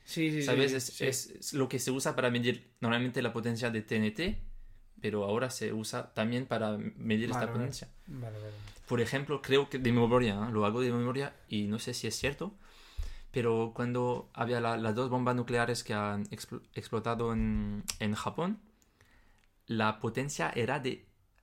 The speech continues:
Speaker 2: más o menos alrededor le-, de, de veinte kilotón de, de T N T.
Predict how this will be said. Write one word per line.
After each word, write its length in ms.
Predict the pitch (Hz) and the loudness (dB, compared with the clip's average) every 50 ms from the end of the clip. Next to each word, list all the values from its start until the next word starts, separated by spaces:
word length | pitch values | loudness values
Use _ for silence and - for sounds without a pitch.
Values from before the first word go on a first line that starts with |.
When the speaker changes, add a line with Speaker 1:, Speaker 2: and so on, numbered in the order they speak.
| _ _ _ - | _ _ _ -6
Speaker 2:
más 300 | 120 120 123 123 - - | -2 -2 -2 -2 -2 -4
o 20 | |
menos 320 | 123 123 135 147 160 - - | -4 -4 -4 -4 -4 -4 -4
alrededor 540 | 117 117 117 120 110 123 131 143 151 147 | -2 -2 -2 -2 0 0 0 0 -2 -2
le-, 220 | 127 117 117 - - - - | -2 -4 -4 -6 -8 -12 -14
de, 840 | - 104 123 123 120 117 113 113 110 107 107 107 104 104 104 101 - | -8 -2 -2 0 0 0 -2 -2 -2 -2 -2 -2 -2 -2 -4 -4 -6
de 160 | - 107 110 107 | -4 -2 -2 0
veinte 720 | 104 120 131 139 143 139 - - 156 156 170 190 196 - _ _ _ _ _ _ _ _ _ _ - | 0 0 0 -2 -2 -6 -6 -4 -2 -2 -2 -4 -6 -10 _ _ _ _ _ _ _ _ _ _ -6
kilotón 720 | - 143 131 123 123 123 - - 147 165 185 185 214 214 - - _ _ _ _ _ _ _ _ _ _ _ _ _ _ _ _ - | -4 -2 0 0 0 -2 0 0 2 2 2 0 -2 -6 -8 -16 _ _ _ _ _ _ _ _ _ _ _ _ _ _ _ _ -8
de, 1120 | 117 113 127 120 117 113 113 110 110 110 107 107 104 104 101 101 101 101 101 101 104 - | 0 2 2 4 4 2 2 2 2 2 2 0 0 0 0 -2 -2 -4 -4 -6 -6 -6
de 140 | 104 107 104 | -2 -2 -2
T 120 | 101 120 113 | 0 2 2
N 120 | 113 107 | 2 2
T. 180 | 107 107 104 | 0 -2 -6